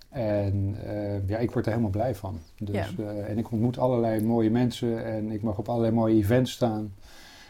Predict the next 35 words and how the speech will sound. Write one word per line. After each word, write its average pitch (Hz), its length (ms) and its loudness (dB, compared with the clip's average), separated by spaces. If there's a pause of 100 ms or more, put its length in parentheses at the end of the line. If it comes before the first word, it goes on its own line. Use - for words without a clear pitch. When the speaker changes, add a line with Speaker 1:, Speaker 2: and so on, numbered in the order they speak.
(180)
Speaker 1:
Eh, 117 100 -6 (140)
wat 117 140 2
ik 120 80 2
eigenlijk 117 300 2
toen 131 140 6
ik 110 60 6
in 123 80 8
de 110 80 4
financiële 127 340 6
wereld 113 180 4
zat 104 180 0
nooit 113 480 6
had, 107 240 0
eh, 120 140 -6 (100)
verwacht. 107 460 2
En 113 180 0
ik 113 240 -4
heb 107 160 -2
elke 123 300 2
keer 113 260 4
nog 139 400 4 (540)
mooie, 117 720 6
eh, 120 80 -2 (180)
verrassingen 135 800 6
waar 117 180 2
ik 107 80 2
tegenaan 107 500 -2
loop. 110 240 -6 (680)
En, 107 440 -2
eh, 110 160 -4
binnenkort 110 400 0
sta 117 160 0
ik 104 60 0
bijvoorbeeld, 107 400 0
eh, - 60 -8